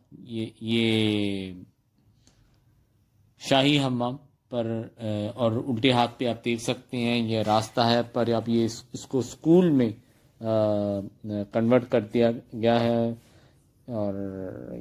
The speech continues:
यहाँ पे अब स्कूल है ऊपर वाले गेट पे, अ, ऊपर वाले हिस्से में, दिल्ली गेट में। ये सबील वाली गली है, यहाँ पे पानी की सबीलें हुआ करती थी उस ज़माने में।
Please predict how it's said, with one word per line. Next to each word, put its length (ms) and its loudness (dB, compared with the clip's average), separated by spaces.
यहाँ 160 0
पे 140 0
अब 120 2
स्कूल 460 2
है 100 8
ऊपर 280 2
वाले 260 2
गेट 320 -2
पे, 80 -2
अ, 400 -12
ऊपर 420 2
वाले 200 6
हिस्से 320 -2
में, 120 -4
दिल्ली 280 -2
गेट 320 -4
में। 100 -16
ये 160 8
सबील 460 2
वाली 260 4
गली 260 0
है, 180 -6
यहाँ 200 4
पे 140 0
पानी 340 2
की 120 -2
सबीलें 520 2
हुआ 260 4
करती 380 -4
थी 160 -4
उस 80 -4
ज़माने 440 0
में। 180 -6